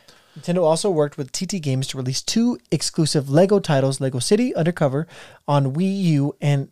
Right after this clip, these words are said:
prequel Lego City Undercover, The Chase Begins on Nintendo three D S.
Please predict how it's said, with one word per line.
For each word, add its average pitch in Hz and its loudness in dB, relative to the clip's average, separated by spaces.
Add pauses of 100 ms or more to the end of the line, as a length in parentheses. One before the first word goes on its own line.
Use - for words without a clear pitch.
(460)
prequel 165 0
Lego 147 2
City 151 -2
Undercover, 135 -2
The 139 -12
Chase - -4
Begins 156 -2
on 165 -8
Nintendo 139 -4
three 131 -6
D 120 -4
S. - -8